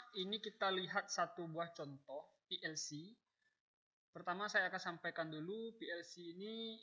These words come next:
banyak mereknya dan banyak tipenya, sama dengan ibaratkan saya, kemarin saya ibaratkan dengan handphone. Ada handphone itu merek Xiaomi, ada yang Samsung. Di Xiaomi itu ada serinya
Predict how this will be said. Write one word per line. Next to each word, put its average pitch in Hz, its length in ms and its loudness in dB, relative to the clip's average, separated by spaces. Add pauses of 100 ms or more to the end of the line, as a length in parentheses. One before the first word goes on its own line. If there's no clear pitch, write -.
banyak 170 400 2
mereknya 165 560 0
dan 170 160 -4
banyak 143 320 -6
tipenya, 160 720 -6
sama 160 400 -6
dengan 151 320 -10
ibaratkan 143 560 -6
saya, 143 400 -2 (480)
kemarin 156 320 4
saya 160 160 0
ibaratkan 147 400 0
dengan 147 240 -4
handphone. 190 560 -2 (560)
Ada 143 280 0
handphone 143 440 -6
itu 147 120 -8
merek 139 280 -8
Xiaomi, 190 840 -4
ada 139 240 -6
yang 135 200 -8
Samsung. 190 760 -6
Di 160 80 -2
Xiaomi 160 480 -2
itu 156 120 -8
ada 147 200 -2
serinya 147 400 -4